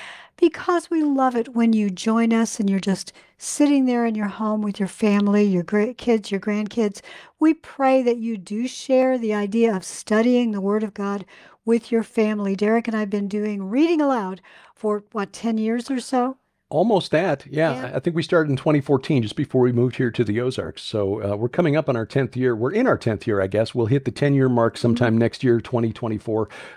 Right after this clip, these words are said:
Speaker 2: Um, we, we don't, you know, like, put marks on the wall
Speaker 1: We
Speaker 2: or anything
Speaker 1: really
Speaker 2: to keep
Speaker 1: don't.
Speaker 2: track, but it's, uh, really interesting when you read the Bible aloud with, uh, other people.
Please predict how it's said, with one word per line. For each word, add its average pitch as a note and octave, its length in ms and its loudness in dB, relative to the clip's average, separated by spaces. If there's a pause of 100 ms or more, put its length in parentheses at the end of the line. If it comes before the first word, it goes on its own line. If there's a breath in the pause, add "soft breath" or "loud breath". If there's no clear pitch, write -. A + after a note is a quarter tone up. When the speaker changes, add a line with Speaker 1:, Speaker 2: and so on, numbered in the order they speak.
(120)
Speaker 2:
Um, G#2+ 300 -4
we, D3 300 -6
we D3+ 100 0
don't, C#3+ 240 2
you B2 100 0
know, G#2+ 220 0
like, A2 220 -4 (420)
put C3+ 160 0
marks A2+ 380 -4
on G#2+ 80 -4
the G#2 60 -6
wall G#2+ 100 -4
Speaker 1:
We C4 80 4
Speaker 2:
or - 20 6
anything C#4 140 2
Speaker 1:
really B3 300 2
Speaker 2:
to G#3 100 -2
keep - 80 -6
Speaker 1:
don't. - 40 -16
Speaker 2:
track, C#3 280 0
but C#3+ 140 -4 (540 loud breath)
it's, D#3+ 320 0
uh, D#3 200 2 (240)
really F3+ 420 -2
interesting E3+ 480 0
when C3 140 2
you C3 80 2
read E3+ 360 -2
the D#3+ 60 0
Bible C3+ 400 -2 (100)
aloud A#2+ 420 0
with, A#2 260 -2 (160)
uh, G2+ 60 -10 (180)
other D3+ 240 0
people. E3 520 -4